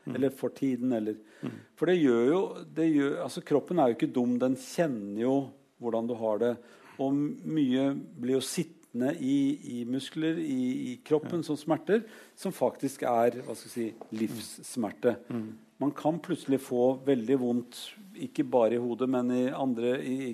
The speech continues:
Speaker 2: kroppen generelt, når man har vært gjennom grusomme ting, eller skilsmisse, eller, altså, mistet, eh, noen i familien, eller, ja.
Speaker 1: Mhm.
Speaker 2: Eh, har det noe, ha, ha,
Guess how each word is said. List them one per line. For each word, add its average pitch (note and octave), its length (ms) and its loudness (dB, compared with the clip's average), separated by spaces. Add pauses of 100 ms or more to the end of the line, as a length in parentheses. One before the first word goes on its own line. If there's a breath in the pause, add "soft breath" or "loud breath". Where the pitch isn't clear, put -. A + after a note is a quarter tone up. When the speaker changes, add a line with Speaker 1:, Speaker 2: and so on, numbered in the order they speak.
Speaker 2:
kroppen D#3+ 460 -2
generelt, D#3 600 2 (460 soft breath)
når B2+ 100 2
man C3+ 280 2 (380)
har C3 160 2
vært A#2+ 200 2
gjennom A2+ 340 0
grusomme A2 420 -2
ting, A2+ 300 -2
eller G#2 220 0 (160)
skilsmisse, C3+ 720 -4
eller, G#2 400 -8
altså, - 260 -12 (460 loud breath)
mistet, C#3+ 520 0
eh, B2+ 380 4
noen B2 220 0
i A2+ 40 -2
familien, A#2+ 760 -2
eller, G#2+ 340 -6 (300)
ja. - 100 -16
Speaker 1:
Mhm. A#2+ 160 -10 (720 soft breath)
Speaker 2:
Eh, C3+ 200 2 (840)
har C#3+ 360 4
det B2+ 260 6
noe, C#3 340 6 (880)
ha, C#3 500 -4
ha, C3+ 380 0